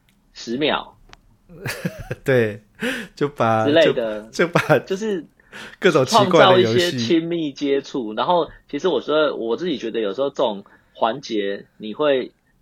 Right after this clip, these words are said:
Speaker 1: 感觉得出这个女生是不是，第一个是不是已经喝多了，或者是说她是不是比较投入的在玩这个事情，而不是只是觉得，而不是还是觉得她还在工作这样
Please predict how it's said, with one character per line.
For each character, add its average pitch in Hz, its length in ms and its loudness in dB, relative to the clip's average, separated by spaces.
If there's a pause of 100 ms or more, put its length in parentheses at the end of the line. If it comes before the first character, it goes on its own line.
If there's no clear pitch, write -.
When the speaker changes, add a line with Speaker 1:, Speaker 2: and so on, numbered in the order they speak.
(160)
Speaker 1:
感 104 200 -4
觉 104 160 -4
得 110 120 -2
出 131 200 -4
这 127 140 -4
个 117 120 0
女 98 180 -6
生 120 200 -6
是 123 60 -8
不 117 60 -10
是， 117 160 -8
第 120 160 -4
一 113 40 -4
个 110 80 0
是 113 80 -6
不 113 60 -4
是 107 80 -6
已 - 20 -10
经 104 100 -6
喝 101 220 -8
多 95 320 -4
了， - 180 -8 (380)
或 143 180 0
者 104 100 -4
是 131 120 -4
说 127 160 0
她 131 120 2
是 131 120 -4
不 120 60 -2
是 123 220 -4 (440)
比 101 100 -12
较 135 140 6
投 110 300 2
入 135 180 0
的 107 160 0
在 101 160 2
玩 90 300 0
这 120 100 -4
个 101 100 -2
事 98 200 -8
情， - 280 -16 (380)
而 107 120 -2
不 113 120 -4
是 147 140 -2
只 - 100 -10
是 127 120 -8
觉 101 280 -2
得， 90 160 -8
而 110 120 0
不 131 120 -4
是 175 120 2
还 120 180 0
是 143 120 -6
觉 113 120 -4
得 110 60 0
她 123 100 2
还 110 80 2
在 110 100 -2
工 98 280 -8
作 87 220 -8
这 71 80 -14
样 67 140 -14